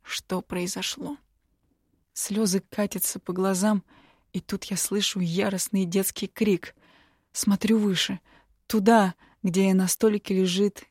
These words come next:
запеленованный младенец. «Саид, мне очень жаль». Поворачиваю голову,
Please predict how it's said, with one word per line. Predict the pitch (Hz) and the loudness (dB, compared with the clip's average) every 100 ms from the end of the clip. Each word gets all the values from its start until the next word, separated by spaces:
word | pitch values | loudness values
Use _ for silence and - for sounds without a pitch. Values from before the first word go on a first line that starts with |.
| _ | _
запеленованный | 175 180 185 185 190 190 185 180 | -4 -2 -2 -2 0 0 -2 -2
младенец. | 180 180 185 214 - - - - _ _ _ _ _ _ _ _ _ _ _ _ _ _ _ _ _ - | 0 0 -2 -4 -8 -10 -14 -18 _ _ _ _ _ _ _ _ _ _ _ _ _ _ _ _ _ -14
«Саид, | - - 202 170 - _ _ - - _ _ _ _ _ _ | -8 -4 -2 -4 -8 _ _ -20 -20 _ _ _ _ _ _
мне | 196 196 - | 0 0 0
очень | - 214 233 208 | -4 -2 2 2
жаль». | 185 180 185 226 - _ _ _ _ _ _ _ _ _ _ _ _ | 2 0 -2 -4 -12 _ _ _ _ _ _ _ _ _ _ _ _
Поворачиваю | 175 180 180 - - 170 165 | -4 -2 -2 -4 -4 -4 -4
голову, | 160 196 202 185 175 | 0 2 2 0 -4